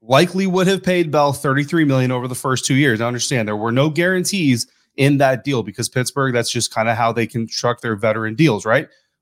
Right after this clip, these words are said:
But they also usually don't release those guys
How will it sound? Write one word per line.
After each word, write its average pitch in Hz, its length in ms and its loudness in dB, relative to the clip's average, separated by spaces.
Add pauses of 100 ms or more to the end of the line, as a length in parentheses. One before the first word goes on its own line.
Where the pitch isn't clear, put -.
(100)
But 147 260 4
they 127 100 4
also 147 280 2
usually 120 440 -2
don't 120 240 -4
release 113 380 0
those 113 220 0
guys 104 360 0